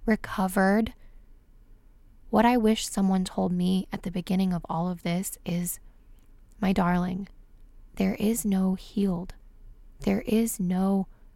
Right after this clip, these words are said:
recovered. There is just healing and growing and changing." And once you start becoming more aware, you can never go back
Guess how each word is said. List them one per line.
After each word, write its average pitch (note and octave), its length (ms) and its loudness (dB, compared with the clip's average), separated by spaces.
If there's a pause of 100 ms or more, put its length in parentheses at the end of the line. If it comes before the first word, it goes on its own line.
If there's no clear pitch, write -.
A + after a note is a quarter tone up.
(100)
recovered. F#3 640 -2
There F#3+ 180 0
is G3 160 -2
just - 260 -2
healing F3+ 760 0 (420)
and F#3+ 160 0
growing F3+ 760 0
and E3 160 -2
changing." E3 600 -4 (1120)
And G3 220 2
once G#3+ 300 2
you C4 100 6
start G3 360 -2
becoming F#3+ 480 0
more F3 220 0
aware, E3+ 560 -2 (1000)
you G3+ 120 2
can G#3 260 2
never F#3+ 320 2
go F3 220 0
back E3 480 -4